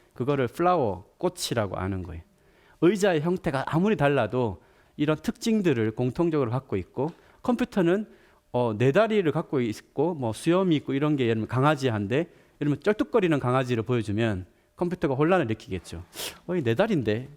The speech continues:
다리가 하나가 이상한데?" 이런 혼란을 일으키지만 인간은 아닙니다. 인간은 특정한 답이 없어도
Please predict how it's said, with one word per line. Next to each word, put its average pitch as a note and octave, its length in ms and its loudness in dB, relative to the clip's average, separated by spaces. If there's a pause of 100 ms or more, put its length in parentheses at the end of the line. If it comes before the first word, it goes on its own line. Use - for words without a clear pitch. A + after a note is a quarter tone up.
다리가 C3 440 0
하나가 D3 340 -2
이상한데?" A#2 480 -2 (380)
이런 D3+ 280 2
혼란을 C#3+ 360 0 (180)
일으키지만 C#3 600 -2
인간은 E3+ 600 2
아닙니다. G2 540 -4 (500)
인간은 D#3 520 0 (480)
특정한 G3 560 -2
답이 D3 300 0
없어도 A2 720 -4